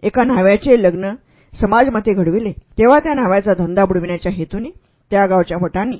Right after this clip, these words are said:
काखेत धोकट्या घालून ते हजामती करण्याचा धंदा करू लागले. याविषयीची हकीकत मोठी मजेदार असून या गावच्या दौऱ्याची सर्व हकीकत तारीख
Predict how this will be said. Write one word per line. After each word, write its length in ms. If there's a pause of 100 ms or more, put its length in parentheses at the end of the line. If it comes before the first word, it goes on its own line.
(240)
काखेत 380 (240)
धोकट्या 340
घालून 260
ते 220
हजामती 400
करण्याचा 300
धंदा 260
करू 180
लागले. 580
याविषयीची 600
हकीकत 560
मोठी 220
मजेदार 360
असून 360 (220)
या 160
गावच्या 320
दौऱ्याची 380
सर्व 200
हकीकत 420
तारीख 240